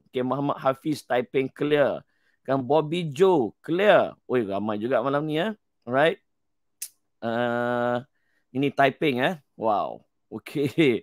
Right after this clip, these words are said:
<laughs> Kita ada dari Seremban. Masya-Allah. Cun ah. Thank you Bobby Joe. Alright. Atira kata dah ready. Okey, Faradila kata dah ready.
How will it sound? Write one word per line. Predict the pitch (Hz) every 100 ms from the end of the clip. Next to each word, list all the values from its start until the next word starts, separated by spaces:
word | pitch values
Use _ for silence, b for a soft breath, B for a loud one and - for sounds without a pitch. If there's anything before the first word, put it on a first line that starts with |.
| _ _
<laughs> | _ _
Kita | 120 143 101 131
ada | 131 143
dari | 135 143 139 156 151 147 127
Seremban. | - 139 165 196 254 147 87 - -
Masya-Allah. | 127 - 160 175 196 131 - _ _ _ _ -
Cun | 233 214
ah. | 208 208 _ _
Thank | 147 170
you | 202
Bobby | 202 196 190
Joe. | 233 - _ _ _ _ -
Alright. | 131 156 - -
Atira | 135 - 180 180
kata | - - 180
dah | 170 160
ready. | 165 165 220 - _ _ _ _ _ -
Okey, | 139
Faradila | 139 151 165 196 214
kata | 156 160 151 143
dah | 131
ready. | 117 120 143 175 226